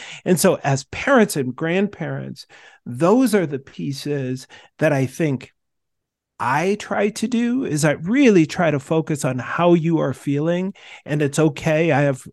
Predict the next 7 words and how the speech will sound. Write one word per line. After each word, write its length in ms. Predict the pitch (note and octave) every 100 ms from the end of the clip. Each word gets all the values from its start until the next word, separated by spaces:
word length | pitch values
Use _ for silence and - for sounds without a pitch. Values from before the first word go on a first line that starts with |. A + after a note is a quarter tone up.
| -
a 80 |
grandson 600 | C3+ D3 D3 D3+ - D3+
who's 240 | C#3 B2+ B2
ten 400 | - C#3 C#3 D#3
going 300 | C#3+ C3+ C#3+
on 180 | C#3 C3+
sixteen. 800 | - C#3 - - C#3+ C#3+ D#3+